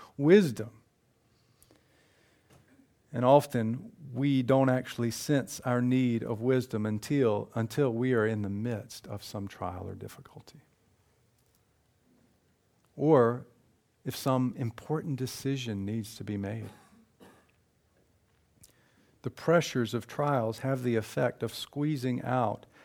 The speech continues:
our own self-dependence and pride. And we are brought to humility, to the point of saying, "Help me,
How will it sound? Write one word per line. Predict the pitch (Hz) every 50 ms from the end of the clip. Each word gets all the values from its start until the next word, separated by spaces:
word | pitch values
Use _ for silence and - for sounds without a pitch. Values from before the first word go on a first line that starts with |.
| - - -
our | - 117 113 117 120
own | 120 127 135 135 127 113
self-dependence | - - - 127 123 117 - - - - - - 120 117 117 104 101 - - - -
and | 104 98 -
pride. | - - 104 104 107 110 117 117 - _ _ _ _ _ _ _ _ _ _ _ _ _ _ _ _ _ _ _ _ _ _ _ _ _ _ _ _ _ _ _ _ _
And | - 113 113
we | 117 120
are | 120
brought | 107 101 110 107 110 - - -
to | - 120
humility, | 107 - - 117 113 117 135 151 147 117 - - - - _ _ _ _ _ _ _ _ _ _ _ _ _ _ _ _ _ _ _ -
to | - 143
the | 139 135
point | - - 160 156 151 147
of | 127 -
saying, | - - 143 135 131 127 123 120 117 - - - - - _ _ _ _
"Help | - - - - 208 240 254 240 226 190 -
me, | 170 160 147 135 120 117 110